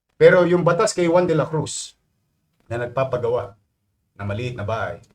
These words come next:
eh, nire-require mag-permit. Ganon din yung batas, o, sa mga pagawaing, lalo na yan, building. Dahil yan, pag na may nangyaring masama dyan, ang mananagot dyan, lokal na pamahalaan.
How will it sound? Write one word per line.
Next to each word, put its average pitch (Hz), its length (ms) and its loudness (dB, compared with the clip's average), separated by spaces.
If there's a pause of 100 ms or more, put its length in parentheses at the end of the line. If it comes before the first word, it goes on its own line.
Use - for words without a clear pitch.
(140)
eh, 123 160 -6
nire-require 131 560 -2
mag-permit. 104 560 -10 (1300)
Ganon 185 320 -2
din 143 240 -2
yung 101 60 -10
batas, - 580 -12
o, 87 80 -14
sa 120 160 -10
mga 120 160 -8
pagawaing, 104 720 -6 (400)
lalo 110 320 -4
na 113 80 -6
yan, 123 240 -6
building. 101 400 -8 (1040)
Dahil 185 320 4
yan, 139 160 4
pag 135 240 -2
na 135 480 -2
may 123 160 -6
nangyaring 120 400 -4
masama 110 320 -8
dyan, 101 240 -10
ang 135 80 -2
mananagot 147 400 0
dyan, 131 160 -2
lokal 101 240 -10
na 95 80 -10
pamahalaan. 87 560 -16